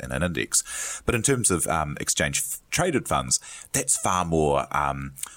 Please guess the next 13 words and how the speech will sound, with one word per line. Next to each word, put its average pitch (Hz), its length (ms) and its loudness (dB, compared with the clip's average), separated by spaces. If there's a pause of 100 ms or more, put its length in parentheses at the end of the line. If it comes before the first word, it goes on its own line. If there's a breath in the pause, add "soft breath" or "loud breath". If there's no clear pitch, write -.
(140 loud breath)
volatile 76 840 0
as 76 220 2
a 73 60 -6
result 73 400 0
of 73 120 -2
not, 76 220 0 (140)
it's - 200 0
got - 200 -4
to - 100 -2
do 71 240 0
with 71 240 -2
also, 67 520 2
um, 67 340 -4